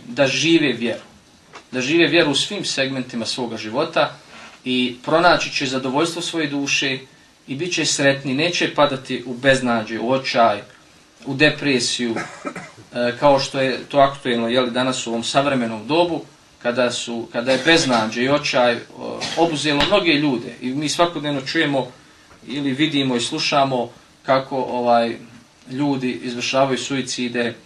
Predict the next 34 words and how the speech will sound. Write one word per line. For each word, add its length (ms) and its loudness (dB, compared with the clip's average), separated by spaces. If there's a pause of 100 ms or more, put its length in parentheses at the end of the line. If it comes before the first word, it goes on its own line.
(1120)
zato 380 0
što 440 -4
su 180 -6
došli 320 -2
u 80 -6
ćorsokak, 640 -2
ne 160 2
vide 500 -2 (320)
smisao 580 0
svoga 320 -2
života, 420 -12 (220)
ne 100 0
vide 180 0
smisao 420 -2
svoga 300 -4
života 560 0 (760)
i 200 0
tako, 340 2 (380)
u 120 -12
takvom 320 4 (100)
stanju 380 4
ih 60 -2
šeitan, 600 0
jeli, 320 -6
uzme 540 -2 (500)
i 100 -4
nagovori 500 2
ih 120 -4
na 80 -2
jedno 240 -2
djelo 340 0
koje 160 -4
će 180 -6
ih, 180 -6